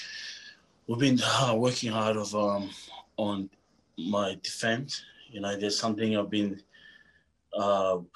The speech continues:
poor of, like, you know, something I've been working hard on, and, and plus, uh, scrumming and, and just knowing my roles as, as front rowers. You know, it's, it's a lot different when you're playing in, in school. Like, you know, it can, it can run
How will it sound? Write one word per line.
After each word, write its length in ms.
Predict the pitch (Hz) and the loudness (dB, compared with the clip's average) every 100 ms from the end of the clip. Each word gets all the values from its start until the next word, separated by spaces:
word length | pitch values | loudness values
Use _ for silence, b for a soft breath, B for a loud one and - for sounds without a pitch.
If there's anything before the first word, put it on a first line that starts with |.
| B B B B _ - | B B B B _ -10
poor 480 | - 110 104 101 - | 0 2 4 0 -2
of, 200 | 98 87 76 | -6 -8 -4
like, 280 | 95 92 - | -2 -2 -2
you 80 | 92 | -4
know, 220 | 92 92 | -2 -2
something 400 | 87 104 98 98 | -2 -4 -4 -4
I've 60 | 92 | -6
been 160 | 95 92 | -6 -4
working 320 | 95 - 92 | -4 -4 -4
hard 260 | 92 92 | 0 0
on, 160 | 92 92 | -2 -8
and, 260 | 90 87 87 - | -12 -14 -10 -2
and 280 | 101 98 - | 0 -2 0
plus, 380 | 101 101 - 101 | 2 4 2 2
uh, 220 | 95 90 | 2 2
scrumming 640 | - - 104 107 107 104 | -2 0 0 2 2 0
and, 100 | 98 | 0
and 340 | 98 101 98 - | -2 -2 -2 -2
just 180 | 107 120 | 0 2
knowing 260 | 120 117 | 4 4
my 100 | 107 | 4
roles 380 | 90 104 104 101 | 6 6 6 4
as, 200 | 104 - - | -4 -6 -2
as 140 | - | -2
front 320 | - 117 104 | 0 0 2
rowers. 460 | 104 117 120 123 - _ 113 | 6 6 6 2 -10 _ -2
You 100 | 110 | 4
know, 120 | 110 | 4
it's, 280 | 107 - - | 4 0 -4
it's 200 | 113 - 123 | -6 -4 2
a 40 | |
lot 180 | 123 104 | 2 2
different 320 | 110 - 98 | -8 -6 -4
when 80 | 92 | -4
you're 100 | 90 | -8
playing 560 | - 95 95 92 92 85 - | -8 -6 -4 -4 -6 -8 -10
in, 100 | 98 101 | -10 -8
in 100 | 85 | -8
school. 480 | - 98 95 92 87 | -6 -6 -4 -2 -2
Like, 100 | 87 _ _ _ | -4 _ _ _
you 180 | 98 87 | -8 -4
know, 100 | 92 | -2
it 140 | 90 | -2
can, 160 | 101 98 | -2 -2
it 160 | 104 | -2
can 220 | 107 90 87 | -4 -4 0
run 400 | 101 101 101 | 2 2 -2